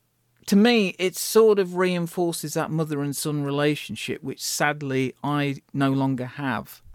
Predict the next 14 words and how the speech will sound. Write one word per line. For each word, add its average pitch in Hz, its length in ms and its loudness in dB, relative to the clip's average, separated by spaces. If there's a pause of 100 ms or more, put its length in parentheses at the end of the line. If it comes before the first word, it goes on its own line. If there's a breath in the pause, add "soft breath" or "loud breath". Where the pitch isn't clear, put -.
(440)
And, 127 720 -4
um, 135 760 -2 (120)
so 165 220 -2
to 185 180 -4
a 175 40 0
certain 185 320 2
extent, 135 460 -4
it's, - 640 -8
it 175 100 -4
makes 185 220 -2
me 156 120 -4
a 147 40 -2
little 139 280 -4
sad 123 480 -2